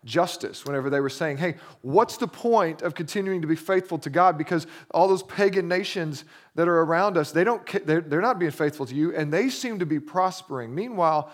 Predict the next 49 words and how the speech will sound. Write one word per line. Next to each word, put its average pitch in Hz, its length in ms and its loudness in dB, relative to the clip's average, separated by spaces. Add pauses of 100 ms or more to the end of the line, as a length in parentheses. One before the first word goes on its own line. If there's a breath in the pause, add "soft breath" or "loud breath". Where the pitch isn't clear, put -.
(220 loud breath)
we're 202 160 0
trying 196 400 -4
to 147 60 -6
follow 190 280 2
you, 143 260 0
and, 139 240 -4
and 139 360 -10 (100)
we're 156 120 -6
broke, 147 460 -4
and 131 160 -10
we're 131 80 -6
struggling. 131 580 -4 (280 loud breath)
So - 160 -4
what's 170 540 -2 (300 soft breath)
the 120 80 -12
point?" - 640 -8 (300 soft breath)
And 139 120 -8
God 165 220 2
says, 151 300 -2
and, 160 240 -4
and 160 100 -2
so 185 140 0
they're 185 100 4
crying 202 320 0
out, 190 180 0
saying, 160 240 -6
"Where's 170 200 0
the 165 80 -2
God 151 160 4
of 135 80 -2
justice? - 640 -4 (1120)
If, 147 160 -8
if 135 200 -2
you're 202 100 0
so 202 220 4
just, 185 360 4
why 175 120 4
aren't 190 200 2
you 170 60 -2
doing 196 340 -2
anything 175 260 -2
about 160 280 2
their 170 100 0
behavior?" 160 560 -2
And 131 80 -6
God 156 200 2
says, 151 160 -6
"Oh, 214 160 -2
uh, - 80 -8